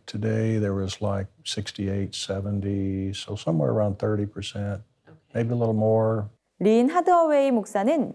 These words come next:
Speaker 2: 교회를 위해 빠른 변화가 필요하다는 것을 느꼈다고 말했습니다.
Speaker 1: We did some outside services, parking lot services.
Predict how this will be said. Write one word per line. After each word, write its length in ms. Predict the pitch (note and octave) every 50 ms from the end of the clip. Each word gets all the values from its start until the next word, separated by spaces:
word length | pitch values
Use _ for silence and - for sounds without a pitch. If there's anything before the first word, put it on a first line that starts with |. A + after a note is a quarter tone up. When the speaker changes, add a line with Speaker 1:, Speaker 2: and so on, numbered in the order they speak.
| - -
Speaker 2:
교회를 420 | - B3+ C#4+ D#4+ E4 E4 D#4+ D4+
위해 400 | C4+ B3+ B3+ B3+ B3+ B3+ C4 C4
빠른 380 | - D#4+ E4+ F#4 F#4+ F#4+ F#4 E4+
변화가 440 | D#4+ D4 C4 A#3+ A3+ G#3+ G#3 G3+ G#3
필요하다는 580 | - - C#4+ C4+ B3+ A#3+ A#3 A3+ G3+ G3+ F#3
것을 420 | - D#3 D3 - - C4+ D#4+ D#4+ A3
느꼈다고 580 | E3 D#3 - - D4 D4 - - F3 D#3 A3
말했습니다. 760 | B3 G#3 D3 D3 F3+ F3+ - - E3 D3 C#3+ - D#3 C#3+ - - _ _ _ _ _ _ _ _ _ _ _ _ _ -
Speaker 1:
We 120 | F#2 F2+ E2+
did 380 | E2+ F#2 F#2 F2+ F2 G2+ - - - - - - - - _ _
some 580 | - - - - F#2 F2+ F2+ F2+ F2+ F2 E2+ E2+ - -
outside 500 | E2+ E2 E2 - - - F2+ F2+ F2+ F2+
services, 720 | - - A2+ A2+ A2 A2 G#2+ - - G#2 G2+ G2 G2 F#2+
parking 460 | - - F2+ F2+ F2 - E2+ F2 E2+
lot 200 | E2+ E2+ F#2 G2
services. 1120 | - - A#2 A#2+ A#2+ A2+ A2+ G#2+ - - G#2+ G#2 G2+ G2 G2 G2 F#2+ F#2+ F#2+ - - -